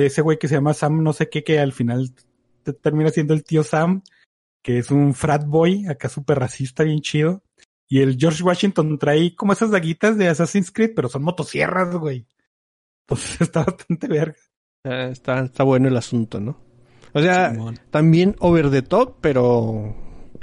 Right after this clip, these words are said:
Speaker 2: pero chida.
Speaker 1: Simón.
Speaker 2: ¿Son de esas de las que tienes que ver en, en estado alterado para poder disfrutar o, o no?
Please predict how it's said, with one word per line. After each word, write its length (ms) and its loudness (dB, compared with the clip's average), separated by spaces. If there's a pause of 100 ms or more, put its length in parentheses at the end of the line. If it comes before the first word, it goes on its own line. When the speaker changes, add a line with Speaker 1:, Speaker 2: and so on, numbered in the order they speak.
Speaker 2:
pero 160 0
chida. 480 0 (920)
Speaker 1:
Simón. 380 -14 (960)
Speaker 2:
¿Son 180 2
de 60 4
esas 180 0
de 80 0
las 160 0
que 80 -6
tienes 260 0
que 120 -2
ver 180 4
en, 220 2
en 200 2
estado 300 0
alterado 420 2
para 300 0
poder 240 -2
disfrutar 480 -2
o, 80 2
o 460 -6
no? 300 -10